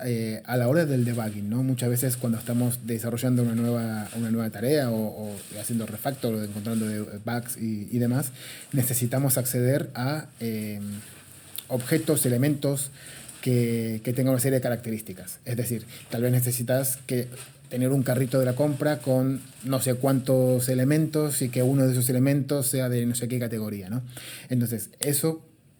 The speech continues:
lo que sí, al final siempre es un, un dolor de cabeza, es el decir, "Bueno,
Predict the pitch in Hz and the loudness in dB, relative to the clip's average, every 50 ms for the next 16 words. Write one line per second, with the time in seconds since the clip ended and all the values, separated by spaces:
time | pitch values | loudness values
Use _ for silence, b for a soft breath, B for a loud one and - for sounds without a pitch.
0 | _ _ _ - 123 120 - 120 120 - 135 127 123 127 131 123 123 135 127 120 | _ _ _ -4 -4 -4 -2 -2 -2 0 0 -2 0 -2 -2 0 2 2 2 2
1 | 127 120 - 131 127 123 123 120 117 113 107 110 B B B B B B B 139 | 0 0 0 2 4 6 6 6 6 4 2 0 B B B B B B B 4
2 | 135 135 131 127 123 123 123 123 127 123 123 120 123 135 131 - 156 151 139 - | 4 6 6 6 6 6 6 6 4 4 2 2 0 0 0 0 -2 -4 -2 -2
3 | 131 127 123 143 135 127 120 117 117 - 131 120 117 113 104 | -4 -4 -2 -2 -2 -2 -2 -2 -2 -2 -2 -2 -2 -4 -6